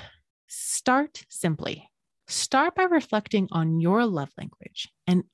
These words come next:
open up a conversation with your partner. Maybe this is something that you've already done before,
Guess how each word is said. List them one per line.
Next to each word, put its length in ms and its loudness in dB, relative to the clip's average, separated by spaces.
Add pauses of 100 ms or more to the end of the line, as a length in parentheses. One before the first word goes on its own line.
open 280 4
up 160 4
a 60 -4
conversation 760 -2
with 120 -10
your 80 -10
partner. 440 -6 (560)
Maybe 460 6
this 220 2
is 80 -2
something 260 4
that 140 2
you've 260 0
already 320 4
done 300 2
before, 480 2